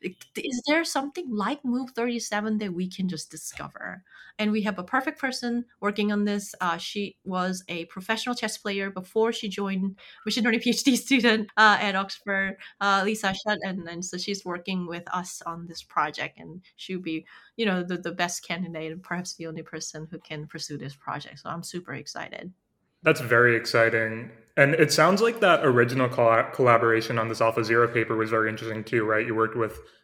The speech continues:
Speaker 2: I remember, Demis Hassabis and Vladimir Kramnik. That must have been a
Speaker 1: Mm-hmm.
Speaker 2: very interesting collaboration.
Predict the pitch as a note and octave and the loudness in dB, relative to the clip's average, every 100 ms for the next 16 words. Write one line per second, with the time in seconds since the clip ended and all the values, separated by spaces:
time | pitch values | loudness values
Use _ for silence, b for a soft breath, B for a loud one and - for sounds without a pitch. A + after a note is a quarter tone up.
0 | b - B2+ A#2+ A2+ A2+ A2 G#2+ G#2+ C#3 | b 4 6 6 2 2 2 0 0 4
1 | D3 C#3+ C3 B2+ A#2 A2+ A2 A2 G#2 - | 6 6 2 0 0 2 0 -2 -2 4
2 | B2+ B2 A2+ A2 A#2+ B2+ C3 C3 B2+ A#2 | 4 4 2 2 2 2 0 2 2 4
3 | A2+ A2 A2+ A2 A2+ - A2 G#2 A2+ A2 | 4 4 2 -2 -4 -4 -6 -4 2 2
4 | G#2+ G#2 G#2+ - C#2+ C#2+ - | 2 2 0 -4 -10 -12 -14